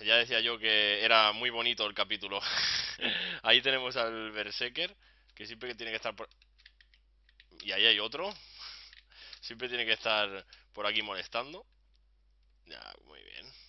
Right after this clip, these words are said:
Muy bien. Por aquí, o sea, tenemos una mezcla, una mesa de crafteo. Yo creo que lo más inteligente sería llevárnosla.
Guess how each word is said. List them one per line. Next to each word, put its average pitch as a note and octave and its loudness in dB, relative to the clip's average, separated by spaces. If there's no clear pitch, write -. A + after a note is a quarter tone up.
Muy G#2 -16
bien. G2 -12
Por F2+ -16
aquí, A2 -12
o A2+ -20
sea, A2 -12
tenemos G#2+ -10
una A2+ -10
mezcla, A2+ -12
una G#2 -12
mesa G#2+ -12
de G#2 -10
crafteo. F2 -14
Yo G#2 -16
creo C3 -14
que A#2 -10
lo F#2+ -14
más G#2 -8
inteligente A2+ -10
sería G2+ -10
llevárnosla. F2+ -8